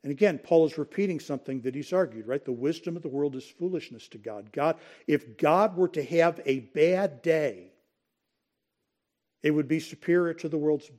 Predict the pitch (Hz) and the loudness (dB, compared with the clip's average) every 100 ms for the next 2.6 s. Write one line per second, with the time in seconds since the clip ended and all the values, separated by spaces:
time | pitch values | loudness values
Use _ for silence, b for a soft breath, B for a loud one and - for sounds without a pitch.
0 | _ 156 151 - - 113 101 92 107 _ | _ -8 -8 -10 -20 -20 -18 -18 -20 _
1 | 135 165 180 160 143 160 147 139 127 151 | -4 -2 -2 -4 -4 -4 -4 -6 -6 -6
2 | 185 - 117 95 - - | -6 -8 -14 -14 -20 -20